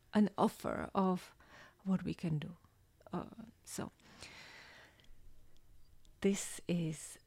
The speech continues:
um, this is how Joseph Campbell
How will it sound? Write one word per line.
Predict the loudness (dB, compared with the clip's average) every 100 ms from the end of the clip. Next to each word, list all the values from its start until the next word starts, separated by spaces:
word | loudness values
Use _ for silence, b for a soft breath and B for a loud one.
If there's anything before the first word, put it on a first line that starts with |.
| -4
um, | -2 0 0 0 -2 b b b b b -20 -2
this | 2 4
is | 4 2
how | 2 2
Joseph | 4 4 4 4
Campbell | 4 4 4